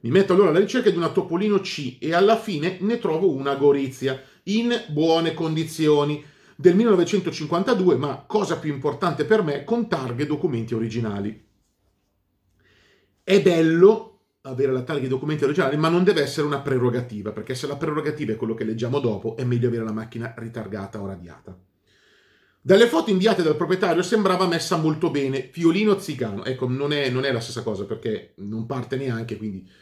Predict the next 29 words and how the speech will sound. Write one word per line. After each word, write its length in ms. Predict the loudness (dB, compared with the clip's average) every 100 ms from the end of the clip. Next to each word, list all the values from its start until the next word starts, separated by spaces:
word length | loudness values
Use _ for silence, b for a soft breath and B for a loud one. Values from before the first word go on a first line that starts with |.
| b
prima 220 | -4 0
di 80 | 2
definirla 460 | 0 -2 0 2 2
un 100 | 2
violino, 340 | 0 2 0
diciamo 320 | -2 0 0
che 360 | 0 -2 -4 _ _ _ _ _
potrebbe 360 | -10 -4 0 0
essere 240 | -2 -4
discreta. 500 | -6 -6 -6 -6 -10 _ _ b b b b b
Allora 260 | 4 6 6
decido 260 | 4 0
di 60 | 2
noleggiare 420 | 4 4 4 2
un 160 | 2 2
daily 400 | 2 4 0 0
passo 380 | -4 -2 2
lungo, 420 | 4 4 2 0 2
chiaramente 680 | 4 4 6 4 4 0 -2
chi 180 | -2
è, 100 | -2
vuole 300 | -2 -4 -2
essere 300 | -2 -4 -6
sicuro 560 | -6 -6 -8 -4 2 2
di 100 | 2
arrivare 400 | -2 -2 -2 -2
in 60 | -2
un 160 | -2
posto 440 | -2 -2 -4 -8